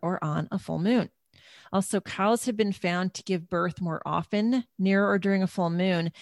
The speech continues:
and lion attacks occur more often just after a full moon because that's when the night becomes darker and it's easier for them to hide and, from and sneak up on prey. So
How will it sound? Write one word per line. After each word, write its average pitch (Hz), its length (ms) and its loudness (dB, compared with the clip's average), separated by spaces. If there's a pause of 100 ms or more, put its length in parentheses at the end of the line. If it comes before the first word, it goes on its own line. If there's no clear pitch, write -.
(280)
and 180 340 2
lion 262 320 -2
attacks - 600 -2
occur - 300 -4
more 165 240 0
often 160 640 -2
just 185 340 2
after 151 320 0
a 151 60 0
full 147 240 -2
moon 160 440 4
because 151 240 0
that's 160 240 2
when 160 100 -2
the 147 80 0
night 160 300 0
becomes 151 380 -6
darker 180 600 2 (460)
and 170 200 0
it's 170 180 -2
easier 180 300 0
for 175 180 -4
them 160 180 -2
to 151 80 -6
hide 156 600 -2
and, 165 180 -6
from 156 440 -2
and 156 220 -4
sneak 165 320 -6
up 156 120 -2
on 160 140 -2
prey. 185 360 0
So 170 220 0